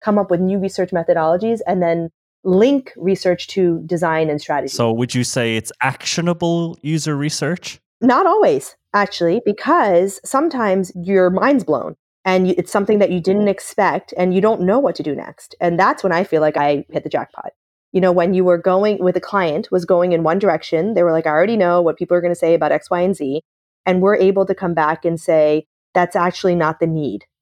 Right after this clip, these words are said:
Speaker 1: that you need to solve for." Or, "They don't see it that way.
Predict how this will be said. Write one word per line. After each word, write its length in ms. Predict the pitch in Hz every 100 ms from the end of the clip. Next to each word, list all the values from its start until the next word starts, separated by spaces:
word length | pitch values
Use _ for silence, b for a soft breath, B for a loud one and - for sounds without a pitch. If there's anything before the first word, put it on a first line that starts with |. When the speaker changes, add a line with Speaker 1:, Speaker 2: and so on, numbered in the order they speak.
| _
Speaker 1:
that 140 | - 156
you 80 | 165
need 180 | 156
to 60 | 156
solve 200 | 156 147
for." 220 | - - _ _ _ _
Or, 600 | - 180 175 165 160 160 - _ _ -
"They 140 | 190
don't 200 | 185 180
see 220 | - 185
it 120 | 170 156
that 220 | 151 -
way. 340 | 151 151 226